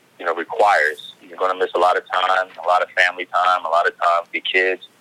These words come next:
Um, but if you know where you wanna go and you know what you're trying to get to, or you know what you're trying to sustain, um, that's the sacrifice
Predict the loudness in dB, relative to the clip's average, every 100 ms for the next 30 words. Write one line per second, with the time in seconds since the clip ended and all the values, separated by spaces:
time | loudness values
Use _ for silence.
0 | _ _ _ _ _ -2 2 2 2 -2
1 | -18 -20 -20 _ 0 2 0 _ _ -10
2 | -8 -4 0 2 2 0 -4 -4 -2 -2
3 | 0 2 4 2 -2 -8 -8 -8 -10 -4
4 | -2 -2 0 -2 -2 -4 -2 0 -2 -2
5 | -2 -2 -2 -6 -4 0 2 0 -4 _
6 | _ _ _ _ -6 -4 -4 -6 0 0
7 | 0 -4 0 0 -2 0 0